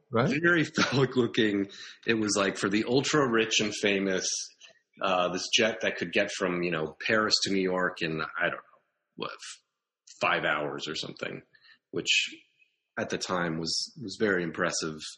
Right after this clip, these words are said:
Speaker 2: very expensive. Phil hops on the Concorde, heads down to Philly, uh, where he plays some of his own songs, a couple of his own songs, I believe, and then he sits in as the drummer for the, uh, Zeppelin reunion, right?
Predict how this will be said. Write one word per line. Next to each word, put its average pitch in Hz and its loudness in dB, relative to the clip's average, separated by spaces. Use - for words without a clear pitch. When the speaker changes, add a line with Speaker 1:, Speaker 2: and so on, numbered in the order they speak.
Speaker 2:
very 110 4
expensive. 80 -2
Phil 151 4
hops 147 0
on 143 4
the 135 0
Concorde, 127 0
heads 120 2
down 120 4
to 110 0
Philly, 127 2
uh, 98 4
where 104 4
he 107 -2
plays 110 2
some 127 2
of 120 0
his 113 2
own 160 4
songs, 87 -2
a - -4
couple 156 2
of 135 4
his 104 -2
own 87 0
songs, 82 -2
I 82 0
believe, 85 -2
and 95 0
then 120 2
he 123 -4
sits - -2
in 123 4
as 107 0
the 101 0
drummer 92 -2
for 101 0
the, 104 2
uh, 104 0
Zeppelin 104 -2
reunion, 71 -4
right? 147 -4